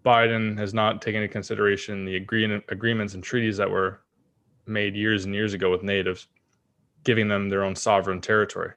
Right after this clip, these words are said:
right? The land is their land to, to do with it as they, as they'd like. But essentially what they're arguing is that this bill is, is basically saying their land is federal land and they're no longer allowed to lease out the land for energy products.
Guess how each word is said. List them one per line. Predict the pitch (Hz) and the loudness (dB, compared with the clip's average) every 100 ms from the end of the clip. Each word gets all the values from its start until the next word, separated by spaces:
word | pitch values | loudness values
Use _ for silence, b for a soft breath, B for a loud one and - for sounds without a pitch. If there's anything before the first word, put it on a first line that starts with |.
| _ _ | _ _
right? | 92 90 | -8 -6
The | 87 | -8
land | 87 92 92 | -6 -4 -6
is | 90 | -4
their | 95 92 | -2 -2
land | 90 92 92 85 | -2 -8 -10 -6
to, | 92 87 | -4 -4
to | 101 | -4
do | 95 92 | -2 -2
with | 92 | 0
it | 90 | -2
as | 92 95 | -4 -4
they, | 92 92 | -2 -2
as | 95 87 | -2 -2
they'd | 87 92 | -4 0
like. | 110 98 - _ _ _ _ _ _ _ _ _ _ _ - | 0 0 -6 _ _ _ _ _ _ _ _ _ _ _ 0
But | 117 | 0
essentially | 110 147 143 131 120 113 - - | 4 2 2 2 2 2 -2 -4
what | 113 | -2
they're | 110 110 | 4 6
arguing | 139 127 | 6 4
is | 107 | 0
that | 98 | -2
this | 101 | -4
bill | 95 101 113 110 104 - _ _ _ _ _ _ _ 539 539 _ _ _ _ _ _ _ _ _ _ _ - | -2 6 6 8 4 -2 _ _ _ _ _ _ _ _ _ _ _ _ _ _ _ _ _ _ _ _ -8
is, | 110 101 - | -6 -6 -4
is | 113 104 | -2 -2
basically | 101 117 - 110 110 - _ _ _ _ | 2 2 2 -2 -2 -4 _ _ _ _
saying | - 113 | -2 0
their | 113 107 | 2 0
land | 104 110 107 | 2 0 0
is | 101 | -2
federal | - 104 98 | -2 0 0
land | 101 113 | 0 -2
and | 92 | -2
they're | |
no | 95 98 | -4 -2
longer | 95 95 98 | -2 0 -2
allowed | 95 98 | -2 -4
to | 98 | -6
lease | 98 101 | -8 -8
out | - | -10
the | |
land | 101 107 107 | -8 -8 -8
for | 101 | -8
energy | 110 107 | -8 -10
products. | - - - - | -10 -12 -12 -18